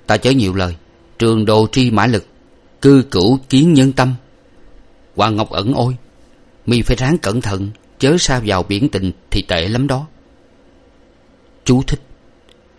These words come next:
Trường đồ tri mã lực, tức là đường dài mới biết sức ngựa.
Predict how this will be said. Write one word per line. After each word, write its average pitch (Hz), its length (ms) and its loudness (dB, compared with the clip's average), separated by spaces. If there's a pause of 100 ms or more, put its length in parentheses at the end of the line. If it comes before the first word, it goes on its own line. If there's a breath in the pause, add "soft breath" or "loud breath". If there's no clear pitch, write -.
(460)
Trường 104 300 -2
đồ 98 320 -2
tri 120 180 0
mã 104 160 0
lực, 104 200 -4 (540)
tức 143 160 -2
là 87 340 -2 (240)
đường 107 340 -2
dài 92 260 -2
mới 110 140 -2
biết 139 200 -4
sức 156 220 -6
ngựa. 78 240 -10